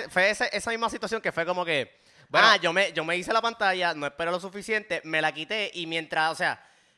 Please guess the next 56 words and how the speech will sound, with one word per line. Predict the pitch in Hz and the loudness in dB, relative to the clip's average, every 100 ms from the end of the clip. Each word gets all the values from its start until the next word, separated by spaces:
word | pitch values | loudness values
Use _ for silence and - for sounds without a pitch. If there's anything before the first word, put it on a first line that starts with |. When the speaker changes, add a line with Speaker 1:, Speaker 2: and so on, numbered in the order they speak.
| _ | _
Speaker 1:
me | 175 208 | -6 -2
la | 202 202 | -2 -4
quité | 202 214 269 240 214 | -8 -8 -6 -6 -12
y | 190 | -16
ya | 196 | -18
se | 214 | -18
está | 214 | -18
cerrando. | 214 196 180 131 _ _ _ _ _ - | -16 -16 -18 -20 _ _ _ _ _ -10
Literalmente | 180 180 185 214 226 | -6 -4 -4 -4 -4
me | 220 | -2
la | 202 | -2
quité | 220 | -2
y | |
ya | 214 | -4
Speaker 2:
Sí. | |
Speaker 1:
se | 214 | -6
está | 208 | -8
cerrando | 220 208 220 208 | -6 -8 -10 -14
Speaker 2:
Sí, | |
Speaker 1:
y | 214 | -14
ya | - | -14
Speaker 2:
sí. | 196 | -14
Speaker 1:
cuando | 123 190 196 | -16 -16 -16
iba | 202 | -14
a | 190 | -14
ponérmela | 208 220 185 160 | -16 -16 -14 -10
era | 160 | -10
muy | 165 156 | -10 -10
tarde. | 135 110 110 _ _ _ _ _ _ | -14 -14 -20 _ _ _ _ _ _
Speaker 2:
Sí. | - 87 95 190 _ | -16 -14 -16 -20 _
Speaker 1:
¿Qué? | - 220 208 143 - _ _ | -20 -20 -16 -16 -16 _ _
Speaker 2:
Sí, | - - 98 | -20 -20 -16
bueno, | 135 175 - _ | -12 -12 -16 _
esa | 110 | -20
es | 110 | -20
la | 113 | -18
teoría. | 123 214 - _ _ _ _ _ | -16 -18 -20 _ _ _ _ _
Speaker 1:
Esa | 110 139 | -20 -16
es | |
la, | 139 | -16
el | - 110 107 | -16 -20 -18
garete, | 110 117 127 107 | -18 -16 -16 -16
cabrón. | 104 104 107 107 - _ _ _ _ | -18 -16 -18 -20 -20 _ _ _ _
Pues | 135 | -12
me | 135 | -12
hice | 131 156 | -12 -10
Speaker 2:
Y, | |
Speaker 1:
esa | 160 | -2
Speaker 2:
digo, | 180 254 | 2 2
ti-, | 185 | 2
tiene | 165 175 | -2 -6
sentido, | 226 143 240 254 | -6 -8 -8 -10
como | 135 113 | -12 -16
que. | 95 | -14
Speaker 1:
Sí, | 127 | -10
¿no? | 185 | -8